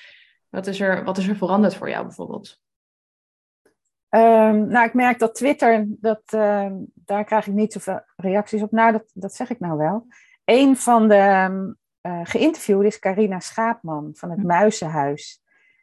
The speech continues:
Speaker 2: En ik was haar eerste podcast, want inmiddels, eh, zit ze al in vele. En zij retweet het enorm vaak. En zij heeft ook de meeste luisteraars. Dus in die zin werkt Twitter wel, maar op mijn eigen post krijg ik weinig, eh, reacties.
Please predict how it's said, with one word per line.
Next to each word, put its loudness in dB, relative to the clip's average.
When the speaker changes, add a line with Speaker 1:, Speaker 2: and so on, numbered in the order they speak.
Speaker 2:
En 0
ik -4
was 0
haar -2
eerste -2
podcast, -6
want -12
inmiddels, -4
eh, -2
zit -6
ze -4
al -4
in -6
vele. -2
En 0
zij -4
retweet -6
het -14
enorm -4
vaak. -8
En -12
zij 6
heeft 2
ook 2
de -2
meeste -4
luisteraars. -4
Dus -14
in -2
die 2
zin -2
werkt 2
Twitter -6
wel, 0
maar -10
op -6
mijn -6
eigen 0
post 0
krijg -4
ik -12
weinig, -8
eh, -10
reacties. -8